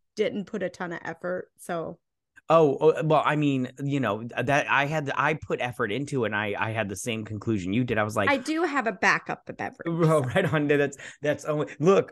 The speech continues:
Speaker 2: <laughs> me too, <laughs> which I have a, I have to talk about that, but just one second. But, um, no, I had the same thing. I,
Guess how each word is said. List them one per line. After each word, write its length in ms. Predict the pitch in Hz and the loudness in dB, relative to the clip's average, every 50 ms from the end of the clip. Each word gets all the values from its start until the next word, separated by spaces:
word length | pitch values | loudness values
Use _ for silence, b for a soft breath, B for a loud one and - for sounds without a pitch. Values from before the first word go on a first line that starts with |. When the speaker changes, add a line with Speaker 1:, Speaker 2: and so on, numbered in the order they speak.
| - _ _ | -12 _ _
Speaker 2:
<laughs> 400 | 143 131 160 - - _ _ _ | -8 -8 -8 -8 -10 _ _ _
me 180 | 190 196 196 190 | 2 4 4 4
too, 520 | - - 208 208 214 208 185 135 139 127 - | 2 4 6 8 8 8 8 6 4 4 6
<laughs> 1300 | 208 208 - 208 208 208 - 208 208 202 160 170 190 185 165 156 175 175 165 170 - - 175 151 151 156 | 4 6 8 8 6 6 6 6 4 4 4 4 2 2 2 0 0 -2 -2 -4 -4 -4 -4 -4 -2 -2
which 160 | 156 160 156 170 | -2 -2 0 0
I 100 | 147 151 | 0 0
have 160 | 151 151 147 | 0 0 0
a, 200 | 156 151 156 156 | -2 -2 -2 -2
I 80 | 151 147 | -2 -2
have 160 | 143 139 - | -2 -4 -6
to 80 | - _ | -8 _
talk 200 | 165 156 147 151 | -4 -4 -4 -4
about 200 | 139 139 127 - | -4 -6 -4 -4
that, 120 | 123 123 | -6 -6
but 120 | 127 123 | -6 -8
just 120 | 131 131 - | -8 -8 -6
one 140 | 135 135 123 | -6 -6 -2
second. 240 | - 127 120 113 B B B B B B _ | -2 -4 -4 -4 B B B B B B _
But, 160 | 147 156 - | 4 4 6
um, 460 | 120 139 135 127 120 117 117 - - B B B B | 6 4 4 4 2 0 -4 -6 -12 B B B B
no, 140 | - 180 175 | 2 4 4
I 120 | 160 170 | 4 4
had 140 | 180 185 170 | 2 0 0
the 80 | 165 160 | -2 -2
same 280 | - 170 160 156 139 | -2 -2 -2 -2 -2
thing. 160 | 160 165 147 120 | -2 -2 0 2
I, 140 | 110 120 | 0 0